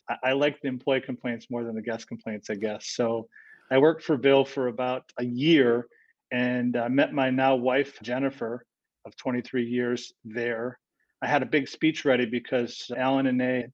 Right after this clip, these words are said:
provided an opportunity to say, "Hey, we need someone to go to Chicago and take on California and some of the issues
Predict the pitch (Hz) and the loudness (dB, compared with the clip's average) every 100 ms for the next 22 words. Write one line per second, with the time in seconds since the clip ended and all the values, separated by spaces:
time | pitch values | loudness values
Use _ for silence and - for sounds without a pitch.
0 | _ - 123 127 127 123 127 - - 127 | _ -6 0 2 2 0 -2 -4 -4 -2
1 | 120 127 151 131 185 185 175 175 160 135 | -2 0 2 2 2 2 2 0 2 2
2 | 131 135 120 120 - 135 127 117 110 _ | 4 2 2 -4 0 2 2 -2 -8 _
3 | _ _ _ - 117 135 139 139 127 123 | _ _ _ -16 -4 -2 0 -2 -2 -4
4 | 123 - 143 147 - 143 135 135 139 120 | -6 -2 2 4 2 0 0 0 -2 -8
5 | 117 - 127 123 120 127 | -12 -6 -4 -2 -4 -6